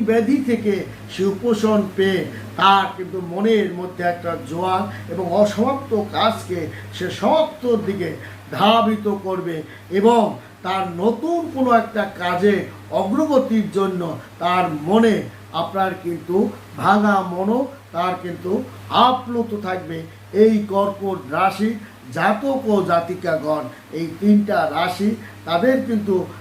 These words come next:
আপনার বিষয় সম্পত্তি, ধন সম্পত্তি, ল্যান্ডে প্রচুর পরিমাণে তারা কিন্তু মালিক হবে।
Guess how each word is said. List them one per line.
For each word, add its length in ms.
আপনার 540
বিষয় 480
সম্পত্তি, 560
ধন 420
সম্পত্তি, 640
ল্যান্ডে 520
প্রচুর 500
পরিমাণে 520
তারা 300
কিন্তু 280
মালিক 580
হবে। 200